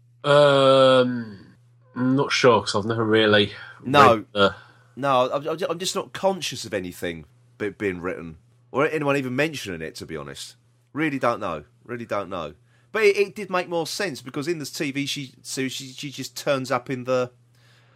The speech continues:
Speaker 2: uh, with a Dalek, doesn't she?
Speaker 1: Yeah.
Speaker 2: So
Speaker 1: Which I suspect is done for dramatic effect in the fact that you just see her shadow first.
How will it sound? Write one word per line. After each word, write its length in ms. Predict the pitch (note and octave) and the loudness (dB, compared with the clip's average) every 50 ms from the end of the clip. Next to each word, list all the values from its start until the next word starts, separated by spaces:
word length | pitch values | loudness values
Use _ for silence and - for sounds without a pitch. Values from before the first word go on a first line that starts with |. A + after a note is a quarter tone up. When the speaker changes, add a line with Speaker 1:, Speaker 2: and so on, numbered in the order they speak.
| _ _ _ - - | _ _ _ -6 -4
Speaker 2:
uh, 60 | B2 | -4
with 160 | B2 C3 C3+ C3+ | -4 -2 -4 -4
a 60 | C3 | 2
Dalek, 420 | - E3 F#3+ F#3+ C3+ F#2+ F2 F2+ | 4 6 6 6 4 2 0 -4
doesn't 300 | - C#3+ C#3 C3+ A#2+ - | -6 -10 -10 -8 -8 -8
she? 260 | - - F2 D#2+ D2 - _ _ _ _ - | -6 -6 -6 -8 -8 -12 _ _ _ _ 4
Speaker 1:
Yeah. 240 | - C3 A#2 G2+ - - - _ _ _ _ _ _ _ | 6 6 6 6 4 -2 -14 _ _ _ _ _ _ _
Speaker 2:
So 160 | - - - C#3+ | -6 0 2 4
Speaker 1:
Which 100 | - E3+ | 4 4
I 40 | |
suspect 500 | D3 - - - - - G#3+ D#3 - - | 2 2 -2 -2 2 2 2 2 2 0
is 100 | F3 D#3 | -2 2
done 240 | - E3 D3+ D3 C#3 | 2 2 2 2 0
for 140 | - - C3 | -4 -8 -8
dramatic 520 | G#2+ A#2+ B2+ C3 C3+ B2+ - - A#2 G#2 | -4 -2 2 2 2 0 0 -4 -10 -8
effect 460 | A#2+ A2 - C#3+ B2 G2+ - - - - | -8 -4 0 0 0 0 -2 -10 -14 -12
in 120 | F#2+ F#2 | -10 -10
the 60 | F#2+ | -6
fact 220 | F#2 - A2+ G2 - | 0 0 0 0 0
that 60 | - | -8
you 100 | G#2+ G#2 | -12 -10
just 160 | G2 G2+ - | -8 -6 -4
see 120 | - B2 G#2+ | -2 2 2
her 100 | G2 F#2 | 2 2
shadow 460 | - - - A#2 A2+ G#2 F#2+ E2 F2 | 2 2 4 4 4 4 0 0 -2
first. 540 | - - A2 G2+ - - - - - - - | -6 -4 -4 -4 -4 -4 -6 -6 -6 -6 -12